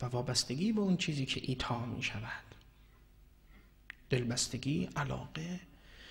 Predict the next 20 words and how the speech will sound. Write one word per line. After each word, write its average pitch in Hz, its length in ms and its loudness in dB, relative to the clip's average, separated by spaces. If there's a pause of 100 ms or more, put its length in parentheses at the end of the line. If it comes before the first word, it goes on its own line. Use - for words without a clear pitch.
(380)
که - 160 0
لن 127 320 6
تنالوا 120 520 4
البر 127 480 2
حتی 113 360 -2 (120)
تنفقوا 175 480 2 (1000)
مما 120 320 0
تحبون، - 560 -6 (280)
اینم 117 240 0
دلیلش 113 520 -2
می‌شه. - 120 -14 (440)
نمیچشید 135 760 4
این 123 260 2
بر 143 120 6
رو 175 260 8
مگر 175 380 8
از 139 140 6
اون 160 220 8
تحبون 139 800 12
بدید، 117 440 6